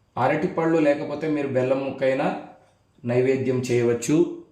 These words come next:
ఒక మట్టి ప్రమిద దీపారాధన చేయడానికి,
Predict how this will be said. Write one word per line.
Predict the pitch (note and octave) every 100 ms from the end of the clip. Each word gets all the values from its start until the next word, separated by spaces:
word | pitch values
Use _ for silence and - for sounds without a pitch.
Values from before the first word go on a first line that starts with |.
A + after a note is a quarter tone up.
| _
ఒక | B2+ C#3+
మట్టి | C3 C3 C3 -
ప్రమిద | E3+ C#3+ C3+ C3+ B2 - - - _ _ _ _ A#2
దీపారాధన | C3+ D3 C3 B2+ A#2+ A#2+ A#2+ -
చేయడానికి, | A#2+ A#2 A#2 A#2+ A#2 D#3 E3+